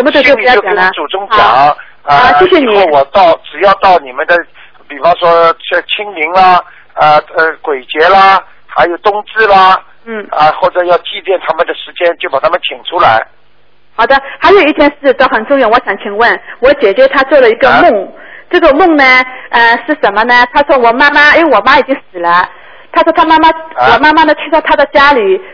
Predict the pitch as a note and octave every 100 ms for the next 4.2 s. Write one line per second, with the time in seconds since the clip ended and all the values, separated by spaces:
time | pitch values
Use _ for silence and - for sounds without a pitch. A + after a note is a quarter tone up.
0 | - F#4 E4 C#4+ D4+ E4+ D#4+ F#4+ A#3 A3
1 | G#3 G#3 F4 C4+ C4+ A3+ - - - -
2 | F4+ E4+ E4 D4+ D4 - - C4+ C4+ C#4
3 | D4 D#4+ D4 A#3 C#4 A#3 D#4+ - F4+ D#4+
4 | - F3+